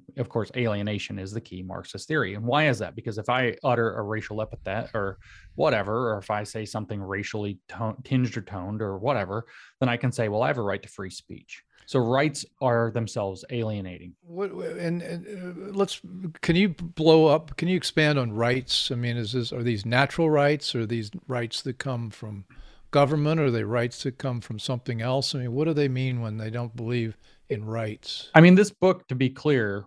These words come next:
Speaker 1: was written on the high school level, uh,
Speaker 2: <laughs>
Speaker 1: intentionally.
Speaker 2: Well
Speaker 1: And it has classroom exercises at the end of each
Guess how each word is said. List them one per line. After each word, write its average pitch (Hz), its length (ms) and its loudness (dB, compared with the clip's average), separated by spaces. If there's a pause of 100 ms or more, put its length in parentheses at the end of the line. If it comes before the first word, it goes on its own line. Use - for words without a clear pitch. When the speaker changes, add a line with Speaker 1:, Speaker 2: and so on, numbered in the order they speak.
(100)
Speaker 1:
was 117 360 -2
written 117 320 -2
on 110 100 -4
the 104 80 -6
high 110 160 -4
school 104 320 -6
level, 95 340 -8 (260)
uh, 110 380 0
Speaker 2:
<laughs> - 40 -10
Speaker 1:
intentionally. 104 720 -4
Speaker 2:
Well - 300 -12
Speaker 1:
And 147 160 2
it 143 40 4
has 131 340 2 (140)
classroom 139 400 2
exercises 107 680 -4
at 95 80 -16
the 113 80 -6
end 107 140 -2
of 98 80 -6
each 98 320 -10